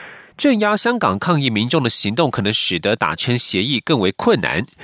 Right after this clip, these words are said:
美国国会参议院十八，十九号晚间谴责镇压行径，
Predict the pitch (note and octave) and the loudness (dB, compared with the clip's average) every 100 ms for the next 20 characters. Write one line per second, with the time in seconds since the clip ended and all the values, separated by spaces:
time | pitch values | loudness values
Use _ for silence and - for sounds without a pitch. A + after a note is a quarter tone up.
0 | - - D#3 D3 F3 D#3+ D#3+ E3+ C#3+ - | -14 -2 2 4 4 2 0 0 0 0
1 | E3+ E3+ E3+ B2+ B2 - D3+ C#3 - E3 | -2 -2 -2 -2 -2 -2 -2 -2 -2 0
2 | C3+ B2+ A#2 F2 D2+ C3+ C#3 C#3 - D#2+ | 0 2 0 0 -2 -2 -2 -2 -4 -4
3 | D#2+ F#2+ A#2 F3+ A#2 B2+ C3 - - - | -2 -2 -2 -2 0 0 0 -2 -6 -6
4 | F3 C3 | -4 -4